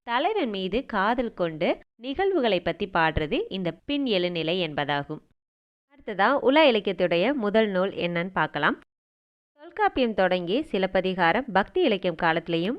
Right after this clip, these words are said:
உலா இலக்கியத்துடைய தாக்கம் இருந்ததா சொல்றாங்க. ஆனா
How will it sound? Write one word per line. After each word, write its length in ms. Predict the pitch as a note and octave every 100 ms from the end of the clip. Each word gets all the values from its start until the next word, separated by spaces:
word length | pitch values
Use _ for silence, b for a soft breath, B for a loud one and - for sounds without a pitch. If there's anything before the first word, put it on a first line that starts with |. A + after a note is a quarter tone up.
| -
உலா 240 | G#3 D4+ F#4
இலக்கியத்துடைய 640 | F#3 E3 E3 E3 D#3 G3 -
தாக்கம் 400 | F3+ F#3+ - G#3+ E3+
இருந்ததா 360 | D#3+ D#3 E3 G#3
சொல்றாங்க. 460 | E3+ D3 D3+ C#3+ D3+ - _ E3 F3+
ஆனா 220 | E3+